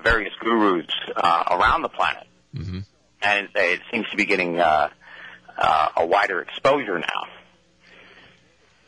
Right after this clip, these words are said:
Speaker 2: Uh, there's also a lot of false prophets, and, uh, one I have in mind is the prophet Yahweh. You know, what happened to him? Nobody hears about him anymore.
Speaker 1: Well, he basically decided to drop completely out of sight. Uh, he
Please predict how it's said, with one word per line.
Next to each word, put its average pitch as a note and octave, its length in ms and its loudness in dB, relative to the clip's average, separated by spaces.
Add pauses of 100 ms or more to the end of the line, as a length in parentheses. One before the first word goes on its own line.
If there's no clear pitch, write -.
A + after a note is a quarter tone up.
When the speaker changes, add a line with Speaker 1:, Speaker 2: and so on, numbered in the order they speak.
(380)
Speaker 2:
Uh, G#2+ 120 -2
there's G#2+ 220 0
also A#2+ 280 2
a - 20 2
lot G#2 220 2
of F2 80 -4
false G2 280 -2
prophets, B2 540 0
and, D#2 260 -2
uh, E2+ 140 0
one F2+ 240 -2
I F2 100 -2
have F#2 200 -2
in E2+ 80 -6
mind F2+ 340 -2
is D#2+ 120 0
the E2 100 -2
prophet G#2 460 -2
Yahweh. C3 340 0
You D#2+ 180 -2
know, A2 120 -2
what A2 200 2
happened A#2 380 -2
to E2+ 80 -4
him? D#2+ 100 -4
Nobody B2 280 0
hears E3+ 260 -2
about F#2 180 -2
him E2 120 -8
anymore. F2+ 420 -8 (420)
Speaker 1:
Well, G#3+ 540 4 (120)
he F3+ 380 -2
basically F#3 600 2
decided C3+ 640 0 (200)
to A2 180 0
drop C#3+ 420 2
completely C3 560 0
out B2 160 4
of G#2 80 -8 (180)
sight. C#2+ 260 2 (960)
Uh, F2 380 4 (120)
he A#2+ 420 0